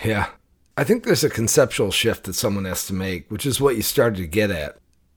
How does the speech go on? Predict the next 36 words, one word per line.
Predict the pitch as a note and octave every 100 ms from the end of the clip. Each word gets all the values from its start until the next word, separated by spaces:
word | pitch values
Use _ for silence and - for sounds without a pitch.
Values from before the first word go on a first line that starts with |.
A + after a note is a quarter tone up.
| _ -
I'll | F3
give | A3+ G#3+
you |
a | C#3
version | B2+ C3+ A2+ A2
of | F#2+
it. | F2+ F#2
It | G2+
comes | C#3 C3+
in | B2
many | A2+ G#2+
forms, | - B2 A#2+ A2
but | B2 A#2 A#2 -
one | D3+ F3+
version | F3 C#3 B2+
of | G2+
this | G2+
shift | - B2 A2+ - -
is | A2+ G#2
that | A#2 G2+ -
if | G2+
I | C3
look | D3 G#3+
at |
my | F3+ D3
organization, | B2 A#2 G2+ G2+ G#2 - F#2 F#2
especially | - C3 A#2 G#2
a | F2+
knowledge | F2 E2+ E2 F2
worker | D#2+ E2
organization, | E2 D#2+ D#2+ E2 D#2 - E2+ D#2+ _ _ _ _ -
it | C3+ C3+ -
shouldn't | - - E3 D3
be | B2
a | A2
pyramid. | - F#2 D#2+ A1 -